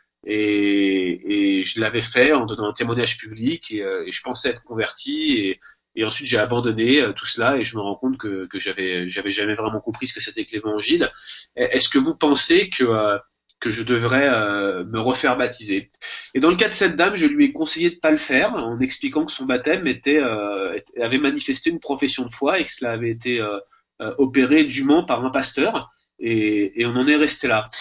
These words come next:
Maintenant, si j'avais, euh, le, le même,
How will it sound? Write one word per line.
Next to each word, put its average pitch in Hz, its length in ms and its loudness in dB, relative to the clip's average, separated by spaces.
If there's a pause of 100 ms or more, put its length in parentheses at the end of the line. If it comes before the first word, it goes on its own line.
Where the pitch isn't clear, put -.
(300)
Maintenant, 170 360 2
si - 240 -2
j'avais, 156 480 4
euh, 110 460 -2
le, 117 340 -2
le 117 220 -4
même, 180 540 -4